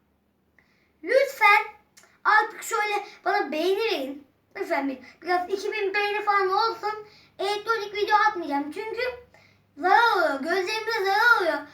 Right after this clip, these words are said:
Ve büyüyünce de artık hiç iş yapamıyorsun. Kör oluyorsun. O yüzden yani sizden rica edersem videolarıma biraz like atıp biraz da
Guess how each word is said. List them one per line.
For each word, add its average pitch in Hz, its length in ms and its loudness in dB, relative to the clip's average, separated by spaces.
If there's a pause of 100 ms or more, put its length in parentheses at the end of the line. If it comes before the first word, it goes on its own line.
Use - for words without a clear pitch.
(200)
Ve 320 180 -4
büyüyünce 403 560 -2
de 320 260 -4 (760)
artık 427 340 0
hiç 403 360 -2
iş - 100 -4
yapamıyorsun. 349 680 -2
Kör 381 220 0
oluyorsun. 330 920 -4 (560)
O 523 140 0
yüzden 508 320 2
yani 427 320 0 (120)
sizden 466 520 -8
rica 392 200 0 (180)
edersem 349 460 0 (920)
videolarıma 415 840 0
biraz 453 280 0
like 453 460 2
atıp 359 240 -8 (500)
biraz 480 500 4
da 403 60 6